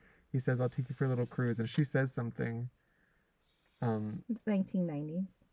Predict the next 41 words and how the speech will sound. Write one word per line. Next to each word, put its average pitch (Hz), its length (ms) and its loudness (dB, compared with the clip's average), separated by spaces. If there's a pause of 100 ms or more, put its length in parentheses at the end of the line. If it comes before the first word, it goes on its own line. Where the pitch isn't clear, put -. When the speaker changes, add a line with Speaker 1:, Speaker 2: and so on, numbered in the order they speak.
(400)
Speaker 1:
some, 143 300 0 (300)
she, 135 160 0 (160)
like, 123 220 -4
rebuffs 117 500 0
him 117 140 0
in 113 60 0
a 117 60 0
way 113 180 4
that's - 260 -6
really 120 140 0
fun. 110 480 -4 (100)
Um, 113 420 -2 (180)
at 147 120 2
one 190 160 8
point, 190 380 6 (340)
they 147 120 8
make 143 340 4
one 143 120 6
of 143 80 4
the 135 60 6
bully 113 340 4
guys, 127 480 2
like, 113 140 2
show 120 200 4
his 123 160 4
butt. 107 340 2 (960)
I 135 60 0
was 123 80 4
like, 127 140 2
"What 156 100 8
is 262 100 2
this 233 160 2
sexual 165 300 4
harassment 117 460 0
in 113 60 0
this 113 120 -2
P - 260 0
E 110 40 -2
class - 280 -2
right - 120 -2
now?" 117 180 -2